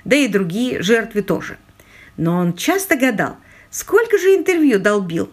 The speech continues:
и действительно ли был у него племянник, работавший в «Нью-Йорк Таймс». Сейчас он занялся левой туфлей Хекета, отогнул стельку, удалил, удалил прокладку над каблуком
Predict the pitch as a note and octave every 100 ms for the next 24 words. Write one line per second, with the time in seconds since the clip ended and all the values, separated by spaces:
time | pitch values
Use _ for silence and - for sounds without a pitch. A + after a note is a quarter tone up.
0 | _ _ - A3 G3+ A#3+ B3 E4+ G#3 F#3
1 | F3+ F#3+ E3+ G3+ F3+ F3+ F3 G3+ C4+ G4+
2 | F#4 D#4+ - _ E3 E3+ E3 A#3 A3 -
3 | G3+ E3+ E3+ E3 - - - - - _
4 | _ - - - - - - E3 F#3+ F#3+
5 | F3 F#3+ F#3+ F#3+ G#3+ A#3 A#3 D#3 D#3 F3+
6 | D#3+ D#3+ D#3 - - - - - _ _
7 | - - - F3+ F3+ G3 G#3+ C#4 B3 -
8 | - - - C#3+ - - A#3 A#3 - -
9 | - G#3+ A#3 C#4 G3 - - - _ _
10 | - G3 G#3 A#3+ D4+ - - F#3 E3+ D3
11 | C#3 - F#3+ G#3 G#3 A#3 - A#3 C4 C4
12 | C4+ C4